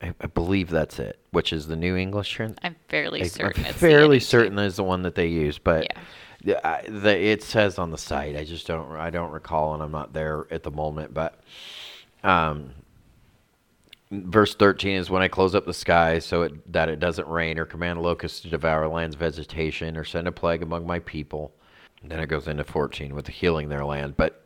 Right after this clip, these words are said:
Speaker 1: Yeshua Elohim's note here says, "In the future, God had already predicted to Moses that Israel would turn against God and worship false idols.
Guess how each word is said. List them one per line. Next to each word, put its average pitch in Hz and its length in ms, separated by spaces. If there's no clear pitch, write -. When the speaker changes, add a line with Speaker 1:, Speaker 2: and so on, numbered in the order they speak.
Speaker 1:
Yeshua 117 400
Elohim's 90 560
note 78 200
here 71 200
says, 71 420
"In 110 160
the 156 100
future, 92 440
God 98 320
had 107 120
already 120 440
predicted 95 560
to 98 80
Moses 73 560
that 98 220
Israel 107 440
would 98 160
turn 117 240
against 135 360
God 78 280
and 80 140
worship 82 340
false 73 280
idols. 90 520